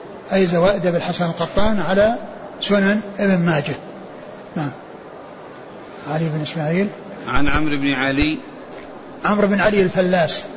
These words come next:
Speaker 1: ثقة أخرج أصحاب الكتب.
Speaker 2: عن يحيى.
Speaker 1: عن يحيى بن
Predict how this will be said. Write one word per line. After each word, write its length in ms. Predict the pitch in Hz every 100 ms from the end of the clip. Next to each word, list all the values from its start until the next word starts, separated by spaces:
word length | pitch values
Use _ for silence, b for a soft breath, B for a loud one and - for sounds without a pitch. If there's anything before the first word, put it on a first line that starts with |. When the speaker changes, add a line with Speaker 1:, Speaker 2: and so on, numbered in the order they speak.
| -
Speaker 1:
ثقة 200 | 202 180
أخرج 200 | 143 170
أصحاب 260 | 165 170 165
الكتب. 260 | 175 135 110 - -
Speaker 2:
عن 160 | 131 135
يحيى. 680 | 139 139 151 139 139 139 - - - - - - - 160
Speaker 1:
عن 120 | 170
يحيى 540 | 208 - 180 185 190 - - -
بن 360 | 170 180 170